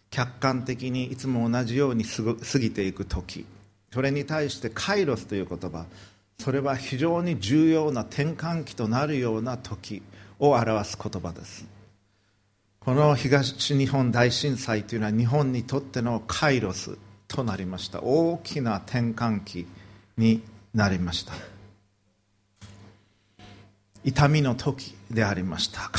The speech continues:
悲しみの時でありました。あの日の午後二時四十六分、皆さんはどこにいたか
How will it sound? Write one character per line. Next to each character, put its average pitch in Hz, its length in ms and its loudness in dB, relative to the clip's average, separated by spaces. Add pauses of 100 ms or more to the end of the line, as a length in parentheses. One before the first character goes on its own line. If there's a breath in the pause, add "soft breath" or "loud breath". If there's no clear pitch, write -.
悲 135 140 4
し 131 160 -4
み 127 100 0
の 123 120 0
時 120 300 -4
で 95 80 -2
あ 78 100 -4
り 64 120 -10
ま 65 100 -10
し - 120 -10
た。 - 260 -12 (120)
あ 113 80 4
の 135 160 6
日 131 140 0
の 123 300 2 (560)
午 143 140 10
後 120 140 2
二 135 160 2
時 117 140 -2
四 131 240 4
十 113 220 0
六 117 160 2 (100)
分、 101 160 -4
皆 117 200 2
さ 123 120 -6
ん 110 60 -2
は 101 80 -2
ど 110 120 -2
こ 113 140 -4
に 104 120 0
い 98 40 -4
た 98 160 -10
か 92 220 -4